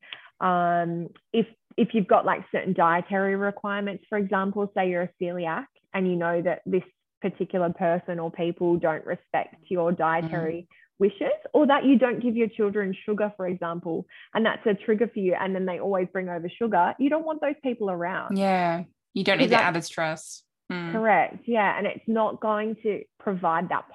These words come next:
Speaker 1: positive, safe, calming space for you to
Speaker 2: Mm.
Speaker 1: feel held during your postpartum, which is
Speaker 2: Yeah.
Speaker 1: just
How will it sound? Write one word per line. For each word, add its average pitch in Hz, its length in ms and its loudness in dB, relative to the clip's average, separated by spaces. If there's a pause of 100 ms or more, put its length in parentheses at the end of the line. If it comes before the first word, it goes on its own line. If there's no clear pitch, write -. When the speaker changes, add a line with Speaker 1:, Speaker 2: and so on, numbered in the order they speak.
Speaker 1:
positive, 190 640 0 (600)
safe, 170 280 0 (400)
calming 190 520 -2 (140)
space 214 400 -2 (140)
for 196 80 -2
you 180 160 2
to 180 100 0
Speaker 2:
Mm. - 80 -12
Speaker 1:
feel 170 200 -2
held 165 560 0 (100)
during 156 260 -8
your 143 120 -8
postpartum, - 640 -8
which - 160 2
is 233 100 8
Speaker 2:
Yeah. 196 300 6 (320)
Speaker 1:
just 180 100 -14